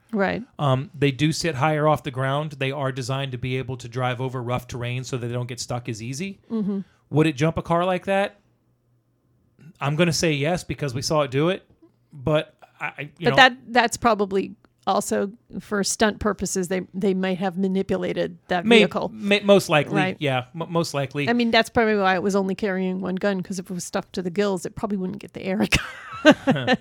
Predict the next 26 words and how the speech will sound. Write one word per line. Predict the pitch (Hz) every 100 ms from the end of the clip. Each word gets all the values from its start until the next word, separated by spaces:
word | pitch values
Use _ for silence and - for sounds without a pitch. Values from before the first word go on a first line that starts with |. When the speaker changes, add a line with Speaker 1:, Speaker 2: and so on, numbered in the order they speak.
| - 294 - 220 - -
Speaker 2:
Yeah, | 285 311 143
those | 143 190
trucks | - 254 -
are. | 208 175
I | -
mean, | 160 160
those | 202
trucks | 208 269 -
are |
pretty | - 202 160
massive. | 143 175 - 131 113
Uh, | 127 131 127
I've | 135 123
ridden | 139 151 143
in | 139 131
several | - 143 151 117
of | 117
'em. | 117 117 -
They, | 131
they're, | 175 220 208
Speaker 1:
Mm-hmm. | 214
Speaker 2:
they're | 208 156
big. | 123 151 151 117
They're, | 120 151
they're | 131 147 151 147 123 _ _ _ _ _ _ _ _ -
they're, | 156